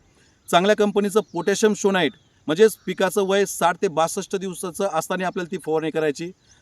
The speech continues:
पोटॅशियम शोनाइट पंधरा लिटर पाण्याला ऐंशी ग्रॅम घ्यायचं आहे. मिकनेल बत्तीस असेल किंवा, अ,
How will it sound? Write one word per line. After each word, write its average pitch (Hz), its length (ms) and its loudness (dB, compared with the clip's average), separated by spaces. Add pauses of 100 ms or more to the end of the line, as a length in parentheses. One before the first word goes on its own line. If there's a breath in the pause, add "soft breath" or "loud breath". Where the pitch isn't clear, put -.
पोटॅशियम 202 380 0
शोनाइट 196 360 -2
पंधरा 185 200 -2
लिटर 185 220 -2
पाण्याला 180 300 -2
ऐंशी 170 340 -2
ग्रॅम 175 220 -2
घ्यायचं 151 280 2
आहे. 156 80 0 (420 soft breath)
मिकनेल 202 320 0
बत्तीस 190 420 -2
असेल 196 360 0
किंवा, 196 280 4 (120)
अ, 170 220 4